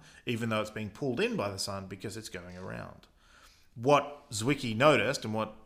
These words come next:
we've seen basically ever since, is we know from I-, from Einstein's gravity or New-, even Newton's ideas of gravity, how much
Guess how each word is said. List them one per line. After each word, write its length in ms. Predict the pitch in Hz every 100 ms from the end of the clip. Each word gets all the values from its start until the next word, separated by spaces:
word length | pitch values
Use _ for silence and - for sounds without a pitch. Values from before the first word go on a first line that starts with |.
| -
we've 240 | 113 95
seen 600 | - 113 113 107 101 95 - - - _
basically 460 | 107 101 104 101 101
ever 160 | 98
since, 680 | 95 - 175 110 - - - - - - - - - -
is 680 | 135 127 120 120 117 - - - _ -
we 200 | 135 151
know 320 | 151 160 160
from 280 | - 135 127
I-, 320 | 120 - 117
from 460 | - 127 120 117 120
Einstein's 460 | 127 135 143 127
gravity 320 | 135 131 123
or 140 | 101 98
New-, 160 | 131
even 280 | 165 110 110
Newton's 400 | 165 208 92 92
ideas 360 | 87 90 92 92
of 80 | 95
gravity, 520 | 92 87 90 113 - - -
how 200 | 175 196
much 500 | 180 156 156 -